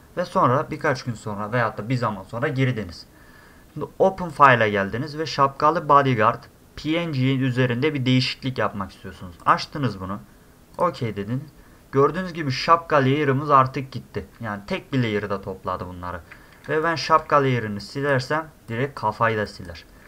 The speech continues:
Gördüğünüz gibi P N G'nin böyle bir sıkıntısı var.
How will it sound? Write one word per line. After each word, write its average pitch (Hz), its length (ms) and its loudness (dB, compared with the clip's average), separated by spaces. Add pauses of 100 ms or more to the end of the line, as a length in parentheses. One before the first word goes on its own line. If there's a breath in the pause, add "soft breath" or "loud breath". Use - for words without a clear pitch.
(300 loud breath)
Gördüğünüz 131 520 -4
gibi 117 260 -4 (720 soft breath)
P 131 100 -4
N 135 260 2
G'nin 151 360 -6
böyle 147 260 4
bir 147 60 -4
sıkıntısı 131 540 -4
var. 101 80 -6